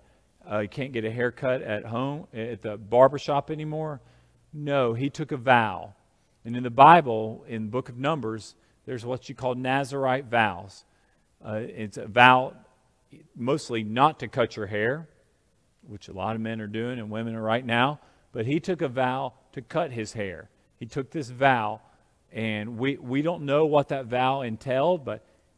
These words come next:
basically he felt he needed to shave his head to show a vow to the Lord.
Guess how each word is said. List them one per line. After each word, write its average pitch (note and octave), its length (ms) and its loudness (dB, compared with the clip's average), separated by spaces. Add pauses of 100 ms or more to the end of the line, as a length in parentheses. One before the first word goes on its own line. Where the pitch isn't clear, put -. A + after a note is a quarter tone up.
basically B2+ 580 -2
he B2 120 -6
felt C3+ 320 -4
he B2 100 -6
needed C3 220 -8
to A#2+ 120 -10
shave C3 260 -4
his A#2 160 -12
head E3 380 6 (380)
to A#2 140 -8
show C#3 580 -2
a A2 120 -6
vow A#2+ 340 -2
to - 160 -12
the C#3 60 -6
Lord. C#3+ 460 0